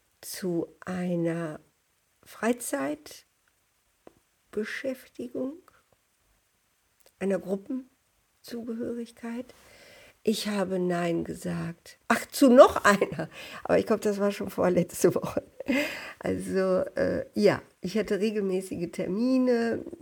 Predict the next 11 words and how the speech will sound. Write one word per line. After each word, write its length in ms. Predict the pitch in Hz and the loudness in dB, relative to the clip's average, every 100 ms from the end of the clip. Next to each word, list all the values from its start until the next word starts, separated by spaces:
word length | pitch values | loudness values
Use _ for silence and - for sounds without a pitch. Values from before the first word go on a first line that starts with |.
| - - | -14 -6
mindestens 680 | 196 196 185 180 190 180 - | -2 0 -2 -6 -6 -6 -6
einmal 920 | - 180 196 208 190 175 180 185 190 196 - - _ | -4 -2 -2 -2 -2 -2 0 0 -2 -6 -20 -20 _
bis 220 | 202 180 | -2 -2
viermal 720 | - - 220 214 202 175 180 185 | -4 2 4 4 2 0 0 -2
in 200 | - 180 | -2 -2
der 180 | 165 151 | -2 0
Woche 440 | 226 - 240 226 - - - - _ _ | -2 2 0 0 -8 -20 -20 -20 _ _
und, 680 | - 180 180 180 175 - - | 0 2 2 0 -6 -10 -6
äh, 320 | 175 160 160 160 - - | -4 -2 -2 -2 -6 -6
hab 220 | 208 180 | -8 -2
gemerkt 720 | - 180 160 156 165 - - | -2 0 -2 -4 -6 -10 -16